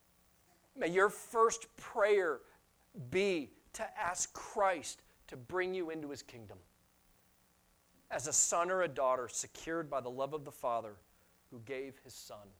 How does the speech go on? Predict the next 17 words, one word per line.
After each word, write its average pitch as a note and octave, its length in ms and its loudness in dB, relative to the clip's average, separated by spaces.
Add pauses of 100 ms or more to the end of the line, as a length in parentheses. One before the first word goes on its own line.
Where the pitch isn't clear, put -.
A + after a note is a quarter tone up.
(380)
for A2 100 -20
you. G2+ 160 -18 (1400)
Let's D3 160 -12
pray. G2+ 220 -12 (1500)
Father F3+ 280 8
in F3 40 2
heaven, F3+ 240 2
we E3+ 80 4
come G3 260 0
to F#3 120 -4
you E3+ 240 4
in D#3 80 2
the D3 60 -2
name D3+ 360 0 (100)
of C3 180 -2
your C3+ 180 -2
Son. A2+ 380 -6